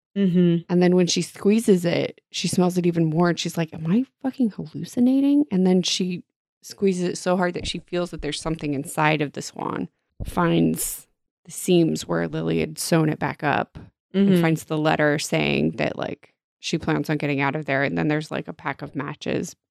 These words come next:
Speaker 2: for her to burn the note when she finds it.
Speaker 1: Mm-hmm.
Speaker 2: And Lyda's assumption that Li-, Lily made it, I was like, "Well, I wouldn't assume that personally,"
Speaker 1: No.
Speaker 2: but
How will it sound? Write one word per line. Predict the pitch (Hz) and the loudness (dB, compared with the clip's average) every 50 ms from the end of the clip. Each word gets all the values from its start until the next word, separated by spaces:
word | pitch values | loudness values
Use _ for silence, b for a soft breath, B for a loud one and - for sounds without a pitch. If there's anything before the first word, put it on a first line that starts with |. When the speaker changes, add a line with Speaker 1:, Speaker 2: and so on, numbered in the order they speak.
| _ _ _ - - _ | _ _ _ -20 -14 _
Speaker 2:
for | - 165 | -6 -6
her | 156 - 147 | -4 -2 -4
to | 143 | -4
burn | 156 147 - 151 139 131 135 139 131 | -4 -4 -4 -4 -2 -2 -2 -2 -2
the | - - - 180 - _ _ _ _ _ _ _ _ - | -2 -2 -2 -4 -6 _ _ _ _ _ _ _ _ 0
note | 160 165 170 151 135 - - | 4 6 6 6 6 4 0
when | - 156 151 | -2 -2 -2
she | - - - - - | -2 -2 -4 -6 -6
finds | - - - - - - - | -8 -8 -8 -8 -8 -8 -8
it. | - - - - _ _ _ _ _ _ _ _ _ | -8 -8 -8 -10 _ _ _ _ _ _ _ _ _
Speaker 1:
Mm-hmm. | 190 202 196 196 180 170 170 180 175 - _ _ _ _ _ _ _ - | 2 4 6 6 6 4 2 -2 -4 -10 _ _ _ _ _ _ _ 4
Speaker 2:
And | 202 196 190 185 - _ _ _ _ _ _ _ _ _ | 4 6 6 4 2 _ _ _ _ _ _ _ _ _
Lyda's | 180 175 185 185 220 262 294 311 269 233 214 190 - - - - | -2 2 4 6 6 8 8 8 8 8 6 2 -2 -4 2 4
assumption | 175 165 - - 196 180 - - - 185 175 160 | 4 4 6 6 6 6 6 4 4 4 4 6
that | 156 - - | 4 2 2
Li-, | - 175 175 185 175 - _ _ _ _ _ - | 2 2 4 4 4 2 _ _ _ _ _ 0
Lily | 180 175 185 185 175 175 156 | 4 6 6 8 8 6 6
made | 147 156 151 135 156 180 190 165 | 6 4 6 8 8 10 10 8
it, | 151 90 - - - - - - _ | 8 6 4 0 -4 -6 -12 -8 _
I | - - | 0 2
was | 165 156 156 - | 2 2 2 2
like, | - - - - - | 2 0 0 -2 -4
"Well, | - - | 2 4
I | 139 147 143 139 | 6 6 6 4
wouldn't | 78 90 - 104 95 | 2 -2 -4 -4 -4
assume | 92 - - - - - - | -4 -4 -4 -6 -6 -4 -4
that | - - - - | -4 -4 -4 -2
personally," | - 185 180 180 180 - 202 202 190 | 2 2 4 4 4 6 6 8 10
Speaker 1:
No. | 190 190 190 190 180 170 113 98 - | 10 10 10 10 10 8 6 6 6
Speaker 2:
but | 285 - - | 6 4 4